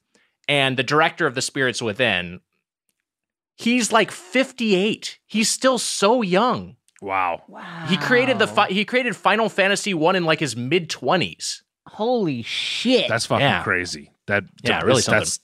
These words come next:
Speaker 2: that's depressing. I don't like it. But, um,
Speaker 1: <laughs>
Speaker 2: I, I found, I found a good,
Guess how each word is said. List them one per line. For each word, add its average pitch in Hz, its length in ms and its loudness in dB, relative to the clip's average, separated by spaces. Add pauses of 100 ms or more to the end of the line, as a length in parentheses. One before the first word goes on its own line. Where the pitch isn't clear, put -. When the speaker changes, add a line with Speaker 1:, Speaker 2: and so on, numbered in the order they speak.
Speaker 2:
that's 107 140 0
depressing. 95 440 0
I 90 60 2
don't 90 160 0
like 90 180 0
it. 78 200 -12
But, 156 280 4 (960)
um, 123 440 2
Speaker 1:
<laughs> - 20 -2
Speaker 2:
I, 127 220 2 (260)
I 135 100 2
found, 156 240 2
I 139 140 0
found 147 240 0
a 131 40 -2
good, 123 380 0